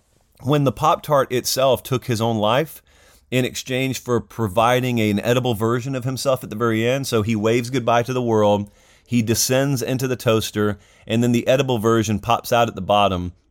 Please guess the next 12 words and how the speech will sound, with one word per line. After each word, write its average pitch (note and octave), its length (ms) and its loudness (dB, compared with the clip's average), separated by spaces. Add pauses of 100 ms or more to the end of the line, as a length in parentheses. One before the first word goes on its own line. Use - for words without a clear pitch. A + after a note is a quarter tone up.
(100)
and G2+ 140 -6
Kansas B2 420 -2
State's A#2+ 300 -2
players A#2 640 0
ate B2+ 220 -2
him. F2+ 320 -8 (640)
This A#2 180 0
all A#2+ 180 4
really G#2+ 220 2
happened. G2 480 0
If G2+ 140 -4
you're, G#2 200 -4